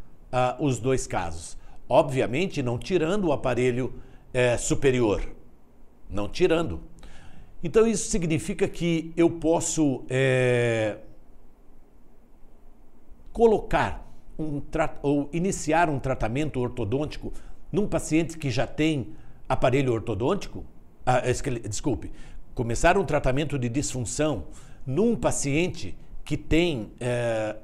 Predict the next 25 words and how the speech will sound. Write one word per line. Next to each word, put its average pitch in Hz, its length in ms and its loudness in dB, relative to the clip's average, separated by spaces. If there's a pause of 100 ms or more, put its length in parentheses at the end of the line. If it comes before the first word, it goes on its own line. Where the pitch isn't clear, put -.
(340)
aparelho 135 420 2
ortodôntico? 135 560 -2
Sim. 170 360 -4 (400)
Ele 165 220 4
tem 185 200 6
D 190 100 8
T 151 120 2
M 147 380 2 (220)
e 151 80 0
você 151 260 2
começou 180 420 2
a 185 40 4
movimentar 147 600 2
o 156 60 2
trata-, 147 340 0
eh, 120 340 0 (220)
começou 160 340 2
a - 20 0
fazer 180 460 6
um 160 100 0
tratamento, 143 480 2
ele 139 140 2
não 180 180 2
tinha 202 280 0
disfunção 127 640 -2